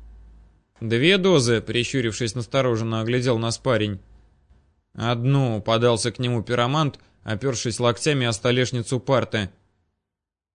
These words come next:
"Договаривались на две", — уперся на своем барыга, не испугавшийся не самой дружелюбной улыбки Напалма.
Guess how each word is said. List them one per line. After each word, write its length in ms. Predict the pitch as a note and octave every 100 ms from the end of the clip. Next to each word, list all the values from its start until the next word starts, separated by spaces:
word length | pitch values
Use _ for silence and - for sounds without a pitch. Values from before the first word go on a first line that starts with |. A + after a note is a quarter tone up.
| -
"Договаривались 920 | G#2 A#2 C3+ D#3+ G3 F3+ D#3 C#3 B2
на 180 | C#3 C#3+
две", — 540 | C#3+ E3 F3+ C3 G2 - - _ _
уперся 520 | G#2 A2 G#2 C#3+ B2+
на 100 | A#2+
своем 400 | A2+ B2+ B2 B2
барыга, 360 | A#2 A#2+ D3 A#2+
не 140 | A#2+
испугавшийся 840 | A#2+ - C3 C#3 B2 A#2 - A#2+ G#2 - _ -
не 220 | G#2+ A#2+
самой 400 | B2+ D#3+ A#2 A2
дружелюбной 680 | G#2 G#2+ G#2 A2+ G#2+ G#2+ A2
улыбки 380 | A2+ A2 - A2+
Напалма. 640 | A#2 A2 A#2+ A2 A2 F#2+